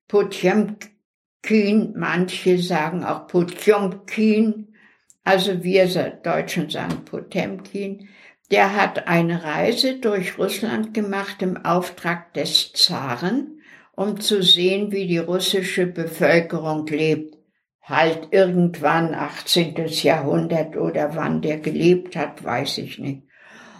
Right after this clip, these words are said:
Und für den hat man als Kulissen immer wieder an seiner Reiseroute Dörfer aufgebaut. Bloß Fassaden,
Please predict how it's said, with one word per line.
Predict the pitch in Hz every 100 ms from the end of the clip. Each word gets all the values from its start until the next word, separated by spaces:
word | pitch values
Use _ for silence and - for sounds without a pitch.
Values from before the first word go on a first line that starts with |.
| - -
Und | 214 214 214
für | - 208 196
den | 196 220 240 285 320 285 214
hat | 214 240 240 -
man | 220 226 233 247 269 - - _ _ _ _ _
als | - - 98 - - - - - _
Kulissen | - 214 180 202 285 285 - 269 269 262 - - _ _
immer | - 247 269 262 247 214
wieder | 208 233 240 233 -
an | - 190 214 214
seiner | 214 175 190 196 196 185 175 175 185 180 - 160 170
Reiseroute | 160 175 214 220 233 220 196 208 214 214 190 196 190 - _ _ _ _ -
Dörfer | 226 240 226 196 120 - 160
aufgebaut. | 165 - - 160 - 135 120 131 - - _ - - -
Bloß | 226 247 247 -
Fassaden, | - 233 226 - 226 196 202 202 165 160